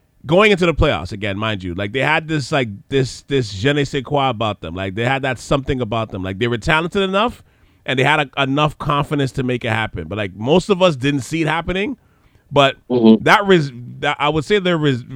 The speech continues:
Speaker 1: their resiliency is what, to me, that kinda stuck out with them for the whole playoff run, at least for me. Like,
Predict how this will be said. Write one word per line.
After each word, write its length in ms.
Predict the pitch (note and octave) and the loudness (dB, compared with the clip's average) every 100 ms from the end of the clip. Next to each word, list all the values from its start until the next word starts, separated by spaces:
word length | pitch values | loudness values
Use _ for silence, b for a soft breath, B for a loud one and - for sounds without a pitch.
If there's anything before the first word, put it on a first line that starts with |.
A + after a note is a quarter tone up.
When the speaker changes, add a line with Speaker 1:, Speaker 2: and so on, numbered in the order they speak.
| C3+ C#3+ | -10 -4
Speaker 1:
their 180 | C#3 C#3+ | 0 2
resiliency 880 | C3+ A#2 C#3+ F3 F#3+ G3+ A3 A#3+ | 2 2 0 2 0 -2 -4 -4
is 260 | D#4 E3+ C3+ | -2 -4 -4
what, 280 | C#3 D#3 D3+ | 0 0 -2
to 120 | E3 | -6
me, 460 | C#3+ C#3+ C3+ A#2+ A#2 _ _ _ | -2 0 0 -2 -6 _ _ _
that 260 | F#2+ C#3+ E3 - | 0 2 2 -2
kinda 240 | F3+ D#3 | -2 0
stuck 260 | - E3 D3 | 0 -2 0
out 140 | D3+ | 0
with 140 | C3+ C3 | 0 -2
them 220 | C3 A#2+ | -4 -6
for 180 | - C3+ | -6 -2
the 80 | |
whole 200 | B2 C3 | 0 0
playoff 340 | B2+ C3+ B2+ A#2 | 0 -2 -2 -2
run, 120 | A#2+ | -4
at 60 | A2+ | -2
least 160 | A#2 | -4
for 120 | - | -6
me. 180 | G#2 F#2+ | -8 -8
Like, 200 | E2+ F2 | -8 -10